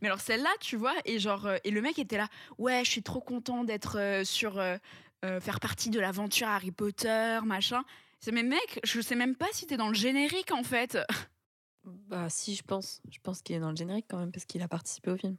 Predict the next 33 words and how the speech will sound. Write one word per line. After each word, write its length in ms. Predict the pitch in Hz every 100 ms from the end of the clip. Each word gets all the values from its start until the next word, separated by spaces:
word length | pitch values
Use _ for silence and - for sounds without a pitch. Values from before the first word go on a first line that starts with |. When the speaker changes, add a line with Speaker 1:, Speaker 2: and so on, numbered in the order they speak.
| _ _ _ _ _ -
Speaker 1:
Oui, 240 | 302 214 175
oui, 220 | 196 226
bah, 240 | 165 160 160
euh, 300 | 151 151 147
mais 540 | 143 151 147 139 - - - - - -
en 80 | 196
tout 140 | 196
cas, 160 | 226 330
c'est, 380 | - 240 196 180
c'est 140 | -
assez, 220 | 180 202 - 190
euh, 180 | 180 165
enfin, 180 | 160
merci, 520 | 175 202 - - 285 - _ _ 180
du 160 | 180
coup, 340 | - 233 247 214
euh, 240 | 170 165 - 165
à 300 | 170 165 165
Joe, 300 | 160 196 294 - _ _ _ _ _ -
euh, 760 | 190 185 175 170 87 69 55 50 -
pour 240 | - 196 -
sa, 300 | 190 175 165 -
d'avoir 240 | 180 180
prêté 260 | - 226 220
la 100 | 196
voix, 340 | 170 185 254 - _ _ _ _ _ _ _
d'avoir 260 | 175 170 175
prêté 240 | 196 190
sa 140 | 185 180
voix 160 | 185 190
à 200 | 165 151
Daniel 300 | 156 160 160
Radcliffe. 500 | 180 - 240 -